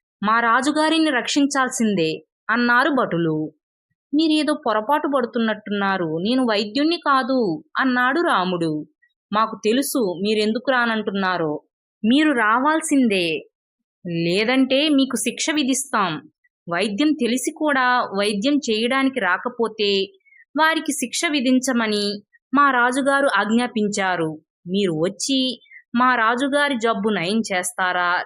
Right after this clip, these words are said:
లేదంటే మేము విధించే శిక్షను అనుభవిస్తారా?" అని అరవసాగారు భటులు.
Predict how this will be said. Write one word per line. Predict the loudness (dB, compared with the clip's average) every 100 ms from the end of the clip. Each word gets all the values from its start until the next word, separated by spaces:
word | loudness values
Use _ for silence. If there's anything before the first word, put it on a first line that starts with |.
| -2
లేదంటే | 0 2 2 0 0 0 0 -2 -8 _ _ 0
మేము | 2 4 4
విధించే | 4 2 2 0 -2
శిక్షను | -4 -2 0 2
అనుభవిస్తారా?" | 2 2 2 0 -2 0 2 2 0 -2 -6 -4
అని | 0 2 2 -2 -2
అరవసాగారు | -2 0 -2 0 0 0 0 0 0
భటులు. | 0 -2 -2 -2 -4 -6